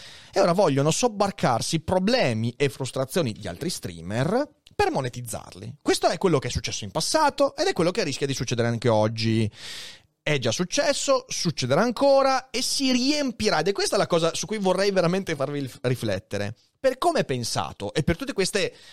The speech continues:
eh, queste aporie logiche, eh, questi fraintendimenti, si riempirà di piccoli streamer che lo useranno solo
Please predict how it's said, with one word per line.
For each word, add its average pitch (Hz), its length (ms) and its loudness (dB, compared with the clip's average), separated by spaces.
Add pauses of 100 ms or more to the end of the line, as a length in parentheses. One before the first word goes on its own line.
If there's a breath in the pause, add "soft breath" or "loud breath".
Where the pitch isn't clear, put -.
(120 loud breath)
eh, - 140 -14
queste - 300 -2
aporie 156 560 0
logiche, 104 880 -2
eh, 85 40 -12
questi - 300 -4
fraintendimenti, 123 1300 -4 (180 loud breath)
si - 240 -4
riempirà 226 680 -2
di 180 180 -6
piccoli - 540 -6
streamer 254 720 0
che - 300 -6
lo 143 180 2
useranno 135 580 0
solo 117 800 0